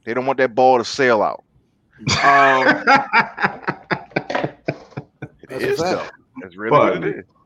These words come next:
Speaker 3: Yeah, 'cause they
Speaker 2: Pardon.
Speaker 3: juiced
Speaker 2: No,
Speaker 3: up,
Speaker 2: no,
Speaker 3: but
Speaker 2: no,
Speaker 3: they juiced
Speaker 2: pause,
Speaker 3: up the
Speaker 2: though.
Speaker 3: ball
Speaker 2: <laughs>
Speaker 3: maybe ten years ago, right?
Speaker 1: They juiced it up, and niggas was on roids, and that motherfucker
Speaker 2: Right,
Speaker 1: was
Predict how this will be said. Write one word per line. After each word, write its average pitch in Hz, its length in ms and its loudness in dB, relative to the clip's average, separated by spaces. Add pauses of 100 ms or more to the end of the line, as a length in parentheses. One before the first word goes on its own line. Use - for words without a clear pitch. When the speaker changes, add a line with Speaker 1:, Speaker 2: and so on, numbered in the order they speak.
Speaker 3:
Yeah, 240 180 4
'cause 277 160 2
they 320 120 2
Speaker 2:
Pardon. 247 180 0
Speaker 3:
juiced 311 100 -2
Speaker 2:
No, 302 80 2
Speaker 3:
up, - 40 0
Speaker 2:
no, - 40 -2
Speaker 3:
but 262 80 2
Speaker 2:
no, 208 40 2
Speaker 3:
they - 100 2
juiced - 40 4 (220)
Speaker 2:
pause, 320 80 0
Speaker 3:
up 339 120 0
the - 100 -8
Speaker 2:
though. - 60 -6
Speaker 3:
ball 254 320 2 (200)
Speaker 2:
<laughs> - 180 -20
Speaker 3:
maybe 254 260 -4
ten 294 260 -4
years 320 260 0
ago, 170 200 -2
right? 185 300 0
Speaker 1:
They 165 100 6
juiced 240 380 0
it 233 80 4
up, 240 320 6
and 160 200 0
niggas 196 200 0
was 185 120 -8
on 190 200 2
roids, 180 320 4
and 139 80 -4
that 165 120 4
motherfucker 156 380 0
Speaker 2:
Right, 147 180 6
Speaker 1:
was 120 80 6